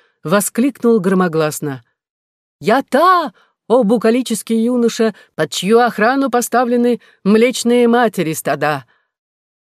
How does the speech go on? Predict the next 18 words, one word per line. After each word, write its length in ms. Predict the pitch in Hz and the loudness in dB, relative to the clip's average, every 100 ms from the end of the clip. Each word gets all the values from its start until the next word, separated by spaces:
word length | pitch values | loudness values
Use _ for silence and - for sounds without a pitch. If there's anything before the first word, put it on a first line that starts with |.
| _ _ _ _ _ _ | _ _ _ _ _ _
«А 200 | 214 214 | 0 0
ты 180 | 208 233 | 2 2
дьяволы!» 680 | 202 247 269 190 175 160 143 _ _ _ - | 2 2 2 2 -2 -4 -8 _ _ _ -4
крикнул 480 | 214 185 185 185 | -4 -2 0 0
Эдуард 380 | 180 190 214 202 | 2 0 0 -2
в 160 | - - | -10 -6
порыве 340 | 185 202 190 | -2 0 0
бешенства 480 | 180 202 196 190 - | 0 -2 -2 -4 -2
и 120 | 185 | 0
изумления. 580 | 190 185 185 180 165 156 - - | 0 0 0 0 -2 -6 -8 -4
«Это 240 | 233 285 | -2 2
он! 360 | 320 349 226 143 _ _ _ _ _ | 4 4 2 -2 _ _ _ _ _
Пирси 340 | - 269 208 269 | 0 0 0 -2
Шафтон! 500 | 294 240 - 160 139 _ _ _ _ _ _ | 0 -2 -2 -6 -8 _ _ _ _ _ _
Предательство! 800 | 208 190 208 190 170 - 147 135 _ _ _ _ - | -2 0 0 -2 -6 -8 -12 -14 _ _ _ _ -2
Дан! 440 | 247 269 202 139 _ _ _ | 0 2 0 -4 _ _ _
Джаспер! 600 | 190 311 277 - 240 180 _ _ - | -2 0 0 0 0 -2 _ _ 0
Мартин! 640 | 294 359 277 285 196 | 2 2 0 0 -2